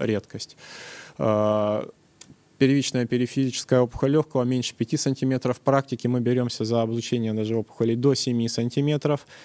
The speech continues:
Э, иногда были случаи, даже больше семи сантиметров облучали, но, э, риски, конечно, значительны,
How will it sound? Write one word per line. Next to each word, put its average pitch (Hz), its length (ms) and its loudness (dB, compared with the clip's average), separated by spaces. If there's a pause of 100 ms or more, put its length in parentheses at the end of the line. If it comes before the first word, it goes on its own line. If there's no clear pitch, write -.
(140)
Э, 110 320 2
иногда 120 400 2
были 131 180 2
случаи, 131 380 -2
даже 127 240 0
больше 117 400 -2
семи 110 280 -2
сантиметров 110 720 -2
облучали, 143 540 2
но, 117 1080 0 (460)
э, - 80 -2
риски, 131 320 0
конечно, 120 680 -2
значительны, 143 920 -2